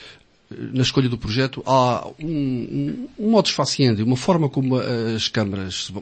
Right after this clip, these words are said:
pelo menos esta que eu conheço melhor, que vão fazendo, onde, eh, gostam de aparecer com, eh, com a obra feita, com a inauguração, eh, e, e não nos dão, eh,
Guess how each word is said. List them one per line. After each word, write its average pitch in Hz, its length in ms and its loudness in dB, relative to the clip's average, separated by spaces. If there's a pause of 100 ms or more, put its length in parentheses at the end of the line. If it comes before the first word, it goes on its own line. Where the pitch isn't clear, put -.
(120)
pelo 117 120 2
menos 107 300 4 (160)
esta 107 280 -4
que - 100 -10
eu 101 60 -6
conheço 110 480 -2
melhor, 123 260 0 (480)
que - 60 -14
vão 143 100 4
fazendo, 143 580 2
onde, 131 480 4 (480)
eh, 117 240 0 (320)
gostam 147 400 4
de 139 120 4
aparecer 139 580 4
com, 143 480 4 (360)
eh, 120 60 0 (560)
com 151 120 2
a 143 200 10
obra 127 180 6
feita, 143 600 2
com 120 580 0
a 127 60 6
inauguração, 120 840 6
eh, 101 460 -2
e, 147 320 4
e 180 80 6
não 185 140 10
nos 160 200 6
dão, 113 380 4 (580)
eh, 113 60 -2